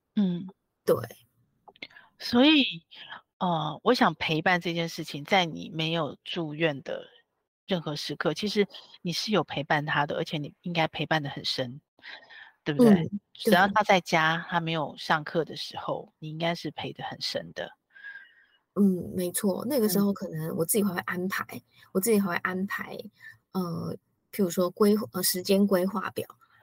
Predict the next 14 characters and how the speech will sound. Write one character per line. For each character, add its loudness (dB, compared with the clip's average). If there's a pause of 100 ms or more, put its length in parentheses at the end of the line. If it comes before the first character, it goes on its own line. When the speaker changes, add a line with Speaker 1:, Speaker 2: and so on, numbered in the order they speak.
(640)
Speaker 2:
就 6
是 2
希 0
<laughs> -
望， 0 (500)
呃， -2 (180)
每 2
一 -4
分 0
钟 -2
都 0
不 -6
要 0
有 -6